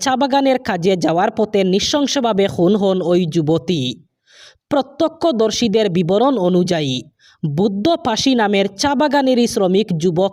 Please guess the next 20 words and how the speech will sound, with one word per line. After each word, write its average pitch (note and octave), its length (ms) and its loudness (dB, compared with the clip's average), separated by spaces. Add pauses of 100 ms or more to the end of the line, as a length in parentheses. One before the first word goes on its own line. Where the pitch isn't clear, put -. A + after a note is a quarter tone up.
ধারালো C4 440 2
দা F3+ 240 0
দিয়ে F3+ 300 0
উপর্যুপরি A3 800 2 (100)
কূপ C4 240 0
বসায় G3 360 0
গীতার D#3+ 400 -2
উপর। D#3 380 0 (800)
আর F3+ 160 0 (120)
এতেই G3+ 440 0
ঘটনাস্থলে A3+ 720 0
মৃত্যু F3+ 420 0
হয় F#3 220 2
গীতার। D3 540 -4 (640)
এই A3 260 2
ঘটনায় A3 500 0
গাগলাচড়া A#3 720 0
চা A3+ 220 -2
বাগান A#3 320 0
এলাকায় F3 460 -2